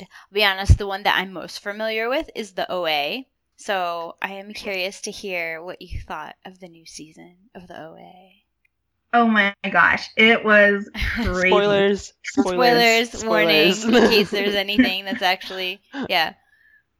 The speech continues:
Speaker 2: Yeah, I, um, actually had never watched it, and my, uh, friend told me about part of it, and I was like, "What in the world? Like, what kind of show are you watching?"
Speaker 1: <laughs>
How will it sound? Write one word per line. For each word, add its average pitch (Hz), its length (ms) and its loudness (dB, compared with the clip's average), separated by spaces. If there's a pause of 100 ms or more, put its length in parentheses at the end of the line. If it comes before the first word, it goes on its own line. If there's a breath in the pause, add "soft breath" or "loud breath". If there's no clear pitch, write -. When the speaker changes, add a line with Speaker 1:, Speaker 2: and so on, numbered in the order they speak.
(160)
Speaker 2:
Yeah, 165 420 4
I, 240 340 4
um, 269 360 4
actually 285 540 0
had 330 200 -6
never 233 300 2
watched 165 360 0
it, 160 280 0
and 202 260 6
my, 196 440 4
uh, 185 540 4
friend 226 640 4
told 202 300 0
me 233 140 2
about 190 540 4 (420)
part 202 200 6
of 233 100 4
it, 277 220 6
and 196 100 0
I 185 60 0
was 185 100 -4
like, 170 180 0 (320)
"What 175 540 2
in 202 80 0
the 175 120 -2
world? 190 420 4
Like, 175 140 -4
what 180 180 2
kind 208 180 4
of 214 60 2
show - 320 0
are 196 100 6
you 214 160 2
watching?" 208 340 2
Speaker 1:
<laughs> 254 100 6